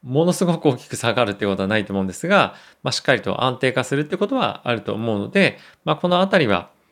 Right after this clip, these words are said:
えー、まあ、時間が経てば収束するという感じかと思ってますので、長期的に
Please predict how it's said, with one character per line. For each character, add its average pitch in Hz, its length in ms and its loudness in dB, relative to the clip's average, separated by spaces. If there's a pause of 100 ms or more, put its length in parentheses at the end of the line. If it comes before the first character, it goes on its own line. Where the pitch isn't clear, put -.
(160)
え 98 360 -2
ー、 131 60 -6
ま 127 340 -2
あ、 - 40 -20
時 110 140 -6
間 139 140 2
が 143 120 2
経 160 100 4
て 123 80 2
ば 85 100 -6
収 101 220 -4
束 - 160 -8
す - 80 -6
る 101 80 -6
と 92 140 -14 (100)
い 104 40 -6
う 98 40 -8
感 107 180 -2
じ 107 80 -6
か 107 120 -2
と 98 120 -12
思 113 280 -6
っ 98 40 -10
て - 80 -18
ま 101 120 -4
す - 80 -8
の 117 80 -2
で、 131 100 -2
長 180 220 -2
期 - 80 -6
的 180 220 -2
に 170 200 0